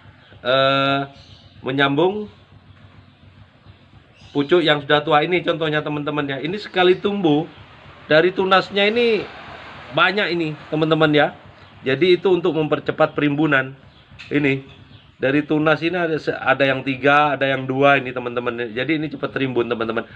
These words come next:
Cuma apa kekurangannya itu memang tumbuhnya agak lama teman-teman ya. Kalau lain dengan tunas baru, kalau tunas baru atau tunas muda itu cepet anunya, apanya, tumbuhnya.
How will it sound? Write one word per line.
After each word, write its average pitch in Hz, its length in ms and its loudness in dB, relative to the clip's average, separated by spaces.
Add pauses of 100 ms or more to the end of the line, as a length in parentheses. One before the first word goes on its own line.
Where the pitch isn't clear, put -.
(200)
Cuma 139 480 0
apa 143 480 2
kekurangannya 120 720 0
itu 127 240 -4
memang 139 240 0 (240)
tumbuhnya 123 480 0
agak 117 400 -2
lama 101 480 0
teman-teman 104 480 -4
ya. 110 160 0
Kalau 117 240 0 (320)
lain 120 240 0
dengan 127 240 -4
tunas 139 240 -4
baru, 151 400 2
kalau 120 240 0
tunas 123 320 -6 (640)
baru 123 320 6
atau 131 160 -4
tunas 127 320 -6
muda 120 240 0
itu 151 160 0
cepet 175 480 0 (240)
anunya, 147 640 -2 (320)
apanya, 147 560 -2
tumbuhnya. 151 720 0